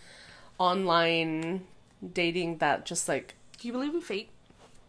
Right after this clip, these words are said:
Speaker 1: Mm, yes. Yeah. I believe that, like, the people who are in my life now, who I care about,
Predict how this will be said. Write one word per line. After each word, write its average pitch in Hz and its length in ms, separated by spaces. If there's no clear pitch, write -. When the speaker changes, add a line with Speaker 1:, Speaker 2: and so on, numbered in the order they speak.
Speaker 1:
Mm, 220 680
yes. 180 920
Yeah. 208 120
I 196 100
believe 220 420
that, 170 160
like, 156 200
the 202 80
people 196 280
who 202 120
are 180 120
in 180 180
my 160 140
life 160 640
now, 160 440
who 202 140
I 147 140
care 156 320
about, 202 560